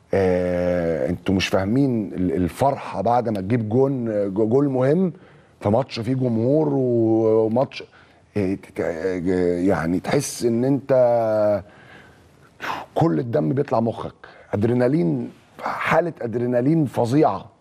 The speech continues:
فاللعيب بيروح للي حلم بيه. اللعيبة على فكرة، اللعيبة مركزة يعني. آه، لو سألتوا كل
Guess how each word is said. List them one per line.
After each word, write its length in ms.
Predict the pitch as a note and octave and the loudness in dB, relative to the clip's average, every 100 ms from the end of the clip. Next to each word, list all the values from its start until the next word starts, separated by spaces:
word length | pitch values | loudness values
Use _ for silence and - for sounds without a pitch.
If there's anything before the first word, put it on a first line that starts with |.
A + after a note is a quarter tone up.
| _ _ _ _ _ _ _ _ - _ | _ _ _ _ _ _ _ _ -20 _
فاللعيب 500 | G#2 G#2 G#2+ D3+ C3+ | -2 0 0 0 2
بيروح 360 | A#2+ C3+ D#3 | 2 4 2
للي 280 | E3 G#2 G2+ | 0 0 0
حلم 320 | - B2+ A#2 | 0 0 0
بيه. 300 | G2 G2+ D2 - _ _ _ _ _ _ _ _ _ _ _ _ _ _ - - | 0 -2 -4 -10 _ _ _ _ _ _ _ _ _ _ _ _ _ _ -20 -2
اللعيبة 280 | F#2 A#2 A#2 | 0 2 2
على 140 | G2+ | 0
فكرة، 340 | F#2+ A2+ A2+ - _ _ _ | -4 -6 -6 -8 _ _ _
اللعيبة 240 | E2+ F#2 G2+ | -2 0 2
مركزة 520 | D#2+ D2+ - D#2 B1+ | 0 -4 -4 -4 -6
يعني. 200 | G1+ - _ _ - - - - _ D#2+ | -12 -20 _ _ -20 -20 -20 -20 _ -2
آه، 920 | E2+ E2 D#2+ D#2+ D#2+ D#2 D2+ C2+ C2 | 0 0 0 -2 -2 -2 -2 -2 -2
لو 200 | D2 F2+ | 0 0
سألتوا 440 | - B2 A#2 G#2+ - | 0 -2 -2 -8 -4
كل 200 | B2 | -4